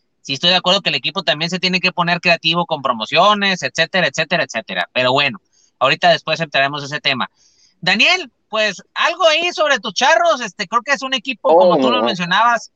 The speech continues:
Speaker 1: con mucho, muchos cambios, este, tú lo mencionabas ahorita en tu introducción, la salida del Figui, la salida de Urrutia, que esa nunca la he entendido por la, ninguna de las dos, pero la de Urrutia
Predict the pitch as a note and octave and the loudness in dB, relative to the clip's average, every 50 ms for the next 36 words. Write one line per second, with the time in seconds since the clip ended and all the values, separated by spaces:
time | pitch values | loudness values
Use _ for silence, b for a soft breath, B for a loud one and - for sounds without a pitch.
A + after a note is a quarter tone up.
0 | _ _ _ - F3 F3 F3 E3+ E3+ G3 G#3 - - A#3+ A#3+ A#3 G#3+ F3 B2+ A2 | _ _ _ 2 2 2 2 2 0 -2 -2 0 2 4 4 6 6 4 2 0
1 | - _ _ _ _ _ _ _ _ _ _ _ _ _ _ - - - D#3+ F3 | -6 _ _ _ _ _ _ _ _ _ _ _ _ _ _ -20 -16 -10 -8 -6
2 | F3 - G3+ - - F#3 F#3 A3+ B3 B3 A#3+ A#3 A#3 A#3 A3+ A3+ A3+ A3 F#3 F#3 | -4 -4 -6 -6 -2 0 2 2 2 0 -4 -4 0 2 4 4 2 2 0 -8
3 | E3 - - - D3+ D3 C#3+ C#3 C3 - _ _ _ _ _ - F#3+ G3 G3 F#3+ | -14 -12 -10 -8 -6 -6 -6 -6 -8 -10 _ _ _ _ _ -2 0 0 0 0
4 | E3+ E3+ E3 F3 F3 E3 E3+ F3 E3+ F3+ F#3 E3+ F3 E3 D3 C3 C#3 C#3 C3 B2+ | 0 0 0 0 0 0 -2 -4 -4 -6 -6 -6 -6 -8 -6 -4 -4 -2 -2 -2
5 | - - F#3+ G#3 G#3+ G#3+ G#3+ G3+ F3+ E3 - D3 D3 D#3 D#3 D#3 D3 C#3 C3 - | -2 0 2 4 4 4 4 4 2 0 0 0 0 2 2 2 0 0 -4 -4
6 | - G#3 A3+ A#3 A3+ A3 G#3+ G3+ F#3 E3 C#3+ - C3+ C3+ D#3+ F#3 F#3+ F3+ E3 C#3+ | -2 0 2 4 4 4 4 2 2 0 0 -2 -2 0 0 2 2 2 2 2
7 | - F3 G3+ F#3 - F3+ - - C#3+ - D3 C#3+ C#3+ D3 D3 D3 C#3 C#3 C3+ C#3 | 2 0 0 0 0 -2 -2 -2 -4 -4 -4 -4 -4 -6 -8 -6 -2 0 2 2
8 | C#3 C3+ C3 A#2+ C3 B2+ B2+ C3+ C3+ C3 B2 - B2 A#2+ B2 C#3 C#3 C#3 D#3 F3 | 2 0 0 -2 -4 -2 -2 0 0 0 0 0 -4 -4 -2 0 0 0 0 0
9 | E3+ G3+ C4+ B3+ G3 C#3+ C3 B2 C3+ D3 E3 F3 - D3+ C3+ C3+ C3+ C3+ C3+ C3+ | 0 2 2 2 2 2 0 0 0 -2 -2 -2 -4 -4 -2 0 2 2 2 2
10 | C3+ B2+ C#3+ E3+ - - F#3+ F#3+ F#3+ | 0 -2 -4 -4 -2 0 0 -2 -2